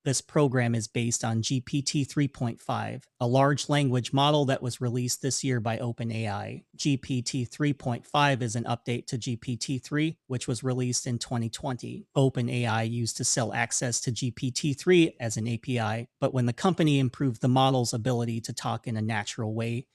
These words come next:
and put it on the web so that anyone could play with it, it became much more popular. And no matter how creatively A I researchers test a model's strengths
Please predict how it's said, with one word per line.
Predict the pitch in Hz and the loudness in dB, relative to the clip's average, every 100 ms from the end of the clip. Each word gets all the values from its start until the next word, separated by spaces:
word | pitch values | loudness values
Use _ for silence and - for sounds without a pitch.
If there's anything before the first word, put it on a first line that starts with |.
| _ - | _ -6
and | 123 120 | -4 -2
put | 156 | 2
it | 131 | 2
on | 123 110 | 2 0
the | |
web | 110 131 131 | 2 0 0
so | - 139 | -2 0
that | 127 160 | 0 2
anyone | 170 160 151 | 4 4 2
could | 139 131 | 0 -4
play | - 120 | -4 -2
with | 110 107 | -2 -4
it, | 120 - _ | -6 -10 _
it | 127 131 | -4 -4
became | 127 165 151 | -2 2 4
much | 143 151 - | 4 2 0
more | 123 104 | -2 -2
popular. | - 117 - 113 120 - _ | -4 -4 -4 -10 -8 -10 _
And | 131 131 | 2 4
no | 135 | 6
matter | 123 120 117 | 4 4 2
how | 113 135 | 0 0
creatively | 123 - 139 131 120 110 127 123 117 | -2 0 2 4 2 0 -2 0 0
A | |
I | 107 | 0
researchers | 113 120 123 135 117 131 120 | 0 0 0 0 -2 -2 -2
test | - 131 - 127 | -2 -2 -2 0
a | |
model's | 113 120 120 113 | 4 4 4 2
strengths | - - 117 123 - - | 0 0 -2 -2 -2 -2